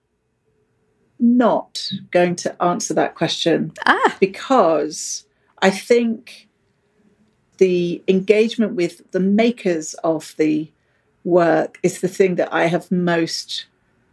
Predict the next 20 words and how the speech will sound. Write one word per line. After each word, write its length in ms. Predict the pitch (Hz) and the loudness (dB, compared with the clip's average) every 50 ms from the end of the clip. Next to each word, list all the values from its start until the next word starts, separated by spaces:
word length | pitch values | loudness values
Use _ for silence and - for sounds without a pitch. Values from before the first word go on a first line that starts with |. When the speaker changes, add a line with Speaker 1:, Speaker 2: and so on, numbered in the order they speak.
| _ _ _ _ - | _ _ _ _ -16
Speaker 1:
valued 760 | - - - 170 170 170 165 165 175 190 202 214 226 220 - - - | -4 0 2 2 4 2 2 0 0 0 0 0 0 -2 -4 -10 -4
and 580 | - 175 175 170 170 165 165 175 175 175 - - - _ | 0 0 2 2 0 -2 -4 -6 -8 -10 -12 -14 -16 _
cherished. 720 | - - - 190 180 165 156 175 185 190 - - - - - _ _ _ _ _ - | -6 -2 2 2 2 4 2 0 0 -2 -4 -8 -12 -16 -20 _ _ _ _ _ 2
And 260 | 190 196 196 196 - _ | 2 2 2 0 -6 _
so, 480 | - - - 196 185 185 190 196 - - - | -8 -2 2 2 4 4 4 2 -2 -2 -2
no, 260 | 196 220 226 226 - - | 0 2 2 2 0 2
I, 240 | - 220 220 208 - - | 2 2 2 2 2 0
I 180 | 214 220 240 | 0 2 2
would 200 | 247 269 277 - | 0 -2 -4 -4
just 340 | - - 269 262 - - - | -2 -2 -2 -2 -4 -8 -2
say, 600 | - 226 214 208 208 202 196 196 196 196 190 185 _ _ _ _ _ _ _ _ _ _ _ | 0 2 2 2 2 0 0 -2 -2 -6 -10 -14 _ _ _ _ _ _ _ _ _ _ _
as 140 | 196 208 185 | 2 2 2
a 60 | 190 | 0
complete 420 | 196 - 208 196 - - 247 220 208 | 0 0 -2 0 0 -2 -2 0 0
non-answer 480 | 208 208 208 208 202 185 165 - - | 0 0 0 0 -2 -2 -4 -6 -10
to 120 | 180 - - | -8 -4 -2
that, 200 | 170 160 - - | -2 -2 0 -2
I 80 | 170 | -4
would 140 | 165 165 170 | -4 -4 -6
say 540 | - - - - 175 175 170 170 170 170 | -6 -6 -2 0 0 2 2 0 -2 -4